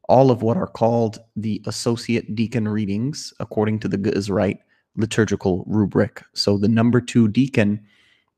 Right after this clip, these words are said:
reads James, whom I have called Jacob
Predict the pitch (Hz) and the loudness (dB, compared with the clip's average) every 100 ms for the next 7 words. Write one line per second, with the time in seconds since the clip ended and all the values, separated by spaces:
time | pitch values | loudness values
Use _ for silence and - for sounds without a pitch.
0 | - 113 113 107 90 - _ 113 107 113 | -2 4 6 4 0 -10 _ -2 2 4
1 | 113 139 - - _ - 110 113 107 107 | 4 0 -4 -12 _ 0 2 2 2 0
2 | - - 98 104 - - 113 113 107 107 | -2 0 0 0 -6 -8 -6 0 0 2
3 | 113 - | -4 -4